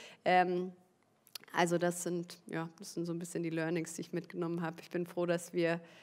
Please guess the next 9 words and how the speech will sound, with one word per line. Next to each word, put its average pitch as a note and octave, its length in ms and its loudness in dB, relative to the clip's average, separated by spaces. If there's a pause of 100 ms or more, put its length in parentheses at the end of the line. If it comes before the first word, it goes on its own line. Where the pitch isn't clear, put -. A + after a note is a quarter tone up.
(200)
ähm, E3+ 360 2
die F3 180 2
Arbeit F3 320 6
nicht F#3+ 200 2
in, F3+ 560 0
also F3 200 0
von F3 200 0
Anfang F3+ 420 2
an, F#3+ 360 4